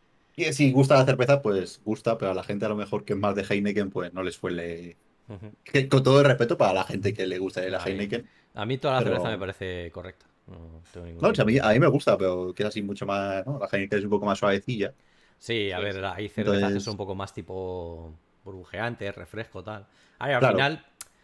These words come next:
Speaker 2: cada país también muchas veces, eh, donde se fabrica la cerveza y todo eso, pues como que tiene unos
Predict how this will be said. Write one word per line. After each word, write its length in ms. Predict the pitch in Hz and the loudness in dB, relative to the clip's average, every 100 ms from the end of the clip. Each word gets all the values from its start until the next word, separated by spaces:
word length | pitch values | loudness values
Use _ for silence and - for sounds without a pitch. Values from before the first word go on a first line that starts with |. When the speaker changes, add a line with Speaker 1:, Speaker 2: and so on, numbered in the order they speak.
| _ _ _ _ | _ _ _ _
Speaker 2:
cada 340 | 113 101 98 | -4 -2 -2
país 220 | 101 107 - | -2 -4 -4
también 260 | 120 120 120 | -6 -6 -6
muchas 220 | - 110 | -4 -4
veces, 440 | 113 120 120 - 95 | -4 -4 -6 -8 -8
eh, 420 | 98 95 90 90 | -6 -6 -8 -10
donde 320 | 92 95 92 | -10 -10 -10
se 260 | - 92 90 | -8 -10 -10
fabrica 320 | 92 92 101 | -12 -10 -10
la 100 | 101 | -8
cerveza 300 | 104 98 107 | -8 -8 -8
y 40 | |
todo 120 | 95 92 | -10 -10
eso, 120 | 104 | -12
pues 120 | 92 | -14
como 200 | 98 90 | -16 -14
que 80 | 85 | -14
tiene 160 | 95 90 | -14 -14
unos 500 | 95 92 92 - | -14 -14 -14 -18